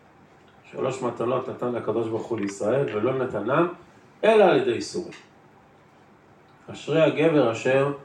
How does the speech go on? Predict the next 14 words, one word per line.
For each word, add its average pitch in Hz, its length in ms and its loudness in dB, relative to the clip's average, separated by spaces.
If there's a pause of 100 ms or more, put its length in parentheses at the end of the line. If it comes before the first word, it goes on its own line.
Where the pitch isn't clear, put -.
(680)
תייסרנו 117 600 0
יה, 113 240 2 (180)
מתורתך 101 540 -6 (120)
תלמדתנו. - 420 -8 (420)
אין 147 200 -8
דרך 110 180 -8
אחרת. - 260 -20 (2750)
כי 123 140 -4
כל 196 240 6
עוד 185 200 6
האדם 156 500 4
לא 165 140 8
מוכן 147 380 2 (1400)
לבלוע 120 640 4